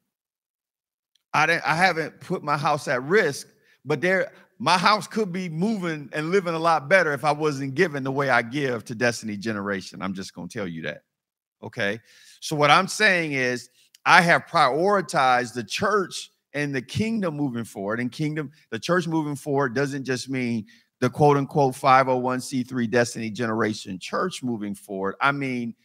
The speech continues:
this body of believers making progress, right? While the church is in the, in, in the process of getting its credit together, Pastor David has used his personal credit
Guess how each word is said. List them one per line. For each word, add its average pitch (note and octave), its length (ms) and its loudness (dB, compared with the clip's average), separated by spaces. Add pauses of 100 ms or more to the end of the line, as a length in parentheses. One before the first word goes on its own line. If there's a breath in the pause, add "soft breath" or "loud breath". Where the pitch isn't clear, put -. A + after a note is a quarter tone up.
(160)
this A2 520 -6 (240)
body D#3+ 400 4
of D3 120 -8
believers C#3 840 -4 (180)
making D3 480 -2
progress, B2 960 -2 (640)
right? A#2+ 360 -2 (1600)
While D3 260 2
the C#3 100 -6
church F3+ 380 -4
is D3+ 160 -6
in E3 180 -2
the, D#3+ 240 -4 (140)
in, D#3 320 -4
in D3+ 180 -4
the C#3+ 60 -6
process D#3+ 500 -2
of B2+ 140 -6
getting D3+ 400 -4
its F#3 200 -2
credit D3+ 320 -4
together, C3 380 -2
Pastor C#3+ 380 -2
David C#3+ 320 0
has C3+ 260 2
used D3+ 220 0
his D#3+ 180 4
personal F#3 540 -2
credit G2+ 420 -6